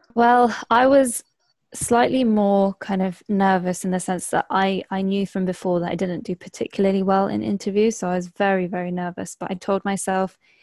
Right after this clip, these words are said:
if I gave myself more time to stress myself out about the interview, then I do way worse, which is why I booked it for the next day, because then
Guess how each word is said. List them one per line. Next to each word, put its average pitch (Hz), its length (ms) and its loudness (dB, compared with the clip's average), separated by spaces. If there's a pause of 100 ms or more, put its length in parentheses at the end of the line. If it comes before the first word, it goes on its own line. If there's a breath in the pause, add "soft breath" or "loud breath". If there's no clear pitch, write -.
(300 soft breath)
if - 400 -4 (100)
I 202 140 2
gave 220 280 0
myself 220 460 -2
more 202 220 0
time 185 320 -6
to - 120 -6
stress 175 300 -6
myself 175 420 -8
out 180 200 -4
about 175 320 -6
the 190 120 -8
interview, 190 380 -8
then 196 160 -6
I 180 80 -4
do 175 220 -8
way 175 260 -4
worse, - 300 -8
which 190 120 -8
is 196 80 -4
why 214 180 2
I 214 40 4
booked - 240 -2
it - 140 -6
for - 80 -12
the 180 100 -4
next - 320 -8
day, 220 300 -6 (680 soft breath)
because 185 360 -2
then 180 300 0